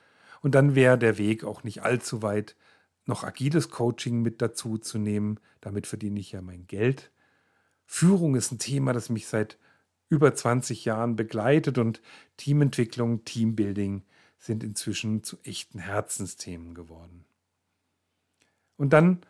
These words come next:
habe ich mir den Spaß gemacht und einfach mal auf den einschlägigen Plattformen geschaut,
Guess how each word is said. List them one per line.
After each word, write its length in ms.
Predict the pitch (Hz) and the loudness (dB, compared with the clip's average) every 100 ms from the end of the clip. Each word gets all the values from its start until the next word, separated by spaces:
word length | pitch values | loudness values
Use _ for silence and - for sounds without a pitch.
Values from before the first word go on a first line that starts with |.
| _ | _
habe 180 | - 147 | -2 -2
ich 140 | 151 | 0
mir 100 | 151 | -2
den 140 | 143 135 | 0 -4
Spaß 520 | - 98 113 135 - | -4 -2 -2 -2 -4
gemacht 360 | 123 120 117 | -6 -4 -6
und 100 | 131 | -8
einfach 300 | 113 117 - | -6 -8 -6
mal 160 | 120 123 | -6 -6
auf 140 | 113 | -6
den 120 | - 120 | -8 -8
einschlägigen 800 | 101 131 135 131 120 120 120 | -2 -4 -2 -6 -8 -8 -10
Plattformen 720 | 113 98 - - 120 104 107 104 | -10 -12 -14 -10 -8 -6 -6 -8
geschaut, 580 | 92 - 98 160 180 | -8 -8 -2 -2 -4